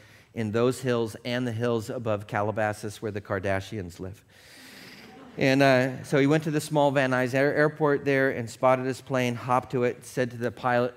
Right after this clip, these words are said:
"Okay, let's go." So the pilot goes, "Okay, here we go." Took the plane off, and the C N N man said, "Look, take me closer to the valley. I wanna see the fires." And the pilot said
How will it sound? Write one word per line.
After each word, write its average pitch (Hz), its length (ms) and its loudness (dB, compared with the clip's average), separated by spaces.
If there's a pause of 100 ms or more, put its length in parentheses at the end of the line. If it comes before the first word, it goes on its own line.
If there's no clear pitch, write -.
(140)
"Okay, 131 360 0
let's 139 180 -2
go." 101 260 0 (640)
So 92 80 -10
the 92 40 -14
pilot 113 280 -2
goes, 101 140 -6
"Okay, 180 240 0
here 123 140 -4
we 160 80 -2
go." 180 240 0 (260)
Took 123 220 -8
the 127 80 -6
plane 131 320 0
off, 131 400 2
and 120 120 -6
the 110 60 -6
C 135 220 -4
N 127 80 0
N 127 160 0
man 123 240 -2
said, 123 260 -4
"Look, 127 360 -4
take 143 180 0
me 139 100 -4
closer 135 320 -4
to 123 80 -10
the 120 80 -6
valley. 123 380 2
I 117 40 2
wanna 117 200 -2
see 120 360 -4 (380)
the 127 80 -6
fires." 117 560 2 (320)
And 120 100 -2
the 123 60 0
pilot 135 480 0
said 120 420 -2